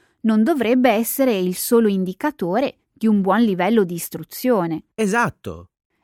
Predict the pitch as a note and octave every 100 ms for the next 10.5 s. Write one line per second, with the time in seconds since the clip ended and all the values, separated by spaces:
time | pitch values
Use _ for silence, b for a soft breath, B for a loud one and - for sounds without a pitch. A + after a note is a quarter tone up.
0 | - A4 A#4 C#4+ F3+ D#3 E3 - _ _
1 | _ - G#4 - A4+ G#4 A#3+ - - _
2 | _ _ _ _ - B4+ G#4+ - A#3 F#3+
3 | G3 G3+ F#3+ - G#3 G#3 - G3+ B3 B3+
4 | - G#3+ G3 F#3 G3+ F#3+ F3+ G3+ G3 F#3
5 | - - F#3 D3+ D3+ D#3+ - _ _ _
6 | _ - A3+ G3 D3 B2 G#2+ G2+ G#2 _
7 | _ _ _ _ _ _ _ _ - -
8 | _ _ _ C#3+ C#3+ C3 A#2+ B2 B2+ C#3
9 | C#3+ - F#3 G3 A3 A3+ G#3+ G#3 G3 F#3
10 | _ _ _ - D3+